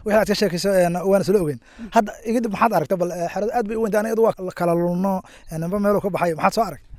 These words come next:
Speaker 2: Nimankan meesha horta inay ka guur rabeen, camal ay u degaan, bay u weynayseen, bay u dhiseen, bay inay dhulka leeyihiin, bay ismoodayeen. Waayo, inta hadda go'an, nin iibsada ma ahayn, nin kale inuu goosan karo, u malay ma ahayn. Marka, nimanku ma ahayn, waa laha ismoodeen. Waxay ismoodeen ma ahayn, wax kale ay noqdeen.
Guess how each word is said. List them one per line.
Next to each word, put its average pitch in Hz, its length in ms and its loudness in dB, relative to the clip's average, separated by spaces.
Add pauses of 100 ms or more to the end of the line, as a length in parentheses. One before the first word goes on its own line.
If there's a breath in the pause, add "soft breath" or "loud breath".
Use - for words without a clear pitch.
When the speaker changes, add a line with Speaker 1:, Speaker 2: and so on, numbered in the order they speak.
Speaker 2:
Nimankan 226 240 4
meesha 220 240 8
horta 214 200 6
inay 202 120 6
ka 202 80 6
guur 196 240 2
rabeen, 185 160 6
camal 190 240 6
ay 190 60 6
u 196 40 0
degaan, 160 340 0
bay 185 100 2
u 190 100 4
weynayseen, 151 380 -2
bay 170 100 0
u 185 80 0
dhiseen, 147 340 -2
bay 165 140 0
inay 208 80 4
dhulka 196 200 4
leeyihiin, 190 360 4
bay 175 160 -4
ismoodayeen. 156 420 -2 (360 soft breath)
Waayo, 202 340 10
inta 208 320 0
hadda 185 240 2
go'an, 180 380 0 (500 soft breath)
nin 214 320 2 (160)
iibsada 185 400 2
ma 190 100 2
ahayn, 196 120 2
nin 208 80 0
kale 180 180 0
inuu 180 100 2
goosan 160 240 -2
karo, 170 200 -2
u 180 40 -6
malay 156 180 -2
ma 160 120 -4
ahayn. 151 80 -2
Marka, 165 300 0 (420 soft breath)
nimanku 208 320 4
ma 226 160 2
ahayn, 202 180 6
waa 196 120 8
laha 196 180 4
ismoodeen. 175 480 0 (360)
Waxay 220 180 8
ismoodeen 180 320 0
ma 196 120 0
ahayn, 170 160 2
wax 165 120 2
kale 180 180 4
ay 147 80 4
noqdeen. 151 360 4